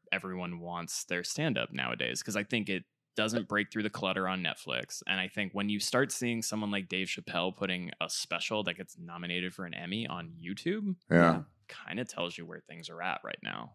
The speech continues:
Speaker 1: right?
Speaker 2: Yeah. And that was very, that was a quick turn.
Speaker 1: Yeah.
Speaker 2: That felt like just in the last couple months that's,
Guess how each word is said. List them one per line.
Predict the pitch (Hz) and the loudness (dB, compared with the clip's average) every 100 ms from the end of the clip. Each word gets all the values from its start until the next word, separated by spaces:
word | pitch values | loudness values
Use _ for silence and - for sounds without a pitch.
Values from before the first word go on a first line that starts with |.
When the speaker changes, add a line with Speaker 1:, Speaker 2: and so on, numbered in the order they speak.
| - | -4
Speaker 1:
right? | 90 | 6
Speaker 2:
Yeah. | 95 90 98 104 85 76 - - | 12 12 12 12 10 6 -2 2
And | 98 | 6
that | 123 | 8
was | 226 185 - - - _ _ _ _ _ - | 8 8 6 0 -6 _ _ _ _ _ -18
very, | - - - 190 170 131 117 107 - - | -12 -6 10 12 12 12 12 8 2 2
that | 160 | 6
was | 139 110 | 6 6
a | |
quick | - - 151 - | 4 6 6 6
turn. | - 175 113 64 62 - | 4 6 6 4 -2 -8
Speaker 1:
Yeah. | - 107 143 - | 2 2 2 6
Speaker 2:
That | 110 113 | 8 8
felt | - 143 | 10 10
like | 107 113 107 - | 10 6 4 4
just | 139 131 - | 6 6 6
in | |
the | 113 | 6
last | 117 113 | 6 4
couple | - 110 107 | 6 10 12
months | 113 120 - | 12 8 6
that's, | - 95 - - | 4 4 2 -8